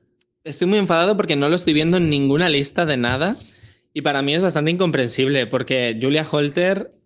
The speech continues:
me parece una artistaza. Creo que desde su primer disco hasta ahora sea, ha construido un mundo, un universo súper personal,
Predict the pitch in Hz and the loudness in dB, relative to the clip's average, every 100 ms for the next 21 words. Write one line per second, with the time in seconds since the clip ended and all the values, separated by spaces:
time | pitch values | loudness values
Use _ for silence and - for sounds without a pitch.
0 | _ _ _ - 147 127 127 131 160 143 | _ _ _ -12 -6 -2 -2 0 0 -2
1 | 135 120 - 123 - 165 170 131 135 143 | -2 -4 -4 -4 -2 -4 -2 0 0 0
2 | 147 127 127 113 123 120 117 110 120 104 | -2 0 -2 -2 -2 0 -2 -4 -8 -6
3 | 117 127 123 127 - 131 113 135 117 120 | -4 -2 -2 -4 -2 -2 -2 -4 -2 0
4 | 131 131 131 - - - - 139 123 123 | -2 -4 -10 -20 -20 -20 -8 -4 -2 -2
5 | 139 - 135 135 135 135 131 131 131 131 | -4 0 2 2 2 2 2 0 0 0
6 | 131 131 127 123 127 127 127 123 143 131 | 0 0 0 0 0 0 0 -2 -2 -2
7 | 143 127 131 123 131 120 123 131 131 135 | -2 -2 -4 -4 -2 -2 0 0 -2 -4